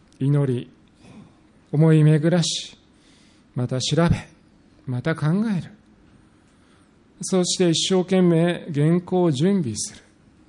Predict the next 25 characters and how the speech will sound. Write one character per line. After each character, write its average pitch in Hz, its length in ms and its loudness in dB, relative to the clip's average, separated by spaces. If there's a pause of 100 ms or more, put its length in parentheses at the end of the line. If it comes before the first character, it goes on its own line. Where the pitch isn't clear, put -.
そ 208 160 0
の 196 120 4
全 202 340 2
過 214 220 -4
程 214 240 0
に 151 260 4
お 156 180 2
い 147 120 0
て、 - 260 -12 (600)
天 180 220 2
の 156 120 2
父 151 280 -4
は 196 320 -2 (220)
聖 143 400 -2
霊 139 200 -2
を 131 100 -4
通 127 280 -6
し - 220 -12
て 220 340 -8
私 120 380 -10
た 110 100 -10
ち 185 200 -12
を 214 100 -6
養 127 140 -6
い、 104 40 -10